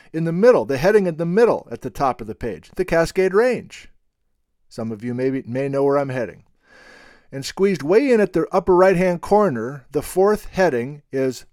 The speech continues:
Rocky Mountains. So one more time, as I go left to right across the top of this page, I have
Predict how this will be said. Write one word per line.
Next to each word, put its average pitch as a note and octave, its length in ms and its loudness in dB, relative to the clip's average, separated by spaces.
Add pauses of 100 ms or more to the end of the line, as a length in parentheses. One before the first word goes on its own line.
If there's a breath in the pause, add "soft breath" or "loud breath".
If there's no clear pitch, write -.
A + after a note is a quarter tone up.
Rocky B2 320 -4
Mountains. G#2 500 -14 (1080 soft breath)
So - 140 -14
one D3+ 160 0
more G3 160 2
time, D3 260 0
as B2+ 100 -4
I D3+ 120 0
go C#3 160 2
left E3 300 0
to A3 100 0
right D3 260 2
across D3+ 380 -2
the F#3+ 100 -6
top F3 400 2
of E3+ 80 -2
this F3 160 -4
page, C3 400 -2
I B2+ 120 -2
have B2 420 -6